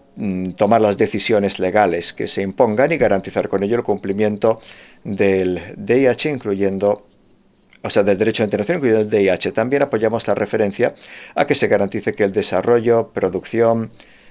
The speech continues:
despliegue y uso de tecnologías emergentes en el ámbito de los sal debe cumplir el derecho internacional, sobre todo el D I H. También un nivel apropiado de control y juicio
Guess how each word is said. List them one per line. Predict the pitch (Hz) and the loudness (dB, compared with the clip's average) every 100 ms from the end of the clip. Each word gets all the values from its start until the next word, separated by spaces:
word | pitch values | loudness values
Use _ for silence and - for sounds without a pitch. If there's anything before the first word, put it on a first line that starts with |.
| - | -16
despliegue | - 98 - - 110 113 110 113 113 - | -6 -2 -2 -2 0 2 4 2 2 -4
y | 98 104 | -6 -2
uso | 107 - 107 | -2 -2 -2
de | 101 | 0
tecnologías | 98 92 107 101 - 101 - | -2 -2 -2 -2 -2 -2 -2
emergentes | 101 98 - 107 - - | -4 -4 -4 -4 -6 -6
en | 90 | -6
el | 92 95 | -2 -2
ámbito | 92 87 - 90 | -2 -6 -6 -4
de | 90 | -4
los | 92 | -6
sal | - 120 123 135 - - - - | -2 0 2 0 -8 -20 -20 -4
debe | 131 127 - - _ _ - - - | 0 2 0 -4 _ _ -20 -8 0
cumplir | 180 - 117 110 | 0 2 2 2
el | 101 | 2
derecho | 110 107 104 101 | 2 2 0 -2
internacional, | 101 98 92 92 - 90 85 85 - | 0 -2 -2 -4 -4 -2 -2 -4 -8
sobre | - 139 107 | -4 -2 -2
todo | 104 95 | -2 -2
el | |
D | - - | -4 -6
I | |
H. | - - 151 - _ _ _ _ _ _ _ _ _ _ _ _ _ _ _ _ - - - | -4 -4 -6 -10 _ _ _ _ _ _ _ _ _ _ _ _ _ _ _ _ -20 -20 -8
También | - 123 127 160 151 - _ _ - | 0 2 4 4 2 -6 _ _ -4
un | 147 147 | 0 2
nivel | 117 110 | 4 4
apropiado | 104 107 104 117 123 120 123 | 2 0 2 4 4 4 2
de | - 101 101 | -2 -4 -2
control | 101 98 101 101 95 | -2 -2 -2 -2 -2
y | |
juicio | 95 117 - 113 139 | -4 -6 0 0 0